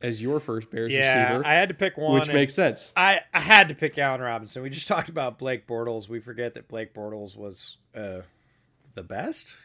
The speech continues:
Speaker 2: quarterback that Allen Robinson has ever played with.
Speaker 1: God, he has. That's really sad.
Speaker 2: It, it, it's terrible.
Speaker 1: Oh,
Speaker 2: You look
Speaker 1: man.
Speaker 2: at the, the, the, I'll just say roster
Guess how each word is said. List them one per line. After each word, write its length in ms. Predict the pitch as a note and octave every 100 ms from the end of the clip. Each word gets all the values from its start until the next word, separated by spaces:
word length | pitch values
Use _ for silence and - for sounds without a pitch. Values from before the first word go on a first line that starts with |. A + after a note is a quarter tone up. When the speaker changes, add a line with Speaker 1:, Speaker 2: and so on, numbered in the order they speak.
| _
Speaker 2:
quarterback 640 | G3 A#3+ C4+ C#4 D#4 _
that 200 | C#3+ C3+ _ -
Allen 180 | F3 F3+
Robinson 600 | F#3+ G#3+ G#3 A3+ G#3+ A3+ -
has 140 | G#3
ever 160 | A3 G#3
played 320 | - A#3 A#3
with. 140 | A#3+
Speaker 1:
God, 400 | A#3+ C#3+ C#3 A2 - - - -
he 340 | C#3 - G3
has. 380 | E3+ E3 A3+ D3
That's 220 | D#3+ A3+
really 220 | G#3 D#3
sad. 560 | C3+ - C#3 F3+ G3 - -
Speaker 2:
It, 60 |
it, 120 | E3 - _ -
it's 220 | F#3+ -
terrible. 560 | - F#3 C#4 D3 A#2 A#2+
Speaker 1:
Oh, 40 |
Speaker 2:
You 60 | D3+
look 200 | F3 C4+
Speaker 1:
man. 80 | D4+
Speaker 2:
at 100 | -
the, 220 | G3 C3+ _ C3+
the, 260 | C#3+ B2 - _ _ _ _ -
the, 280 | C3 B2+ G#2+ _ _ _ _ _ _ _ _ -
I'll 180 | A2 A2
just 200 | A#2 -
say 160 | A#2
roster 540 | F#2+ G2+ A2+ - G2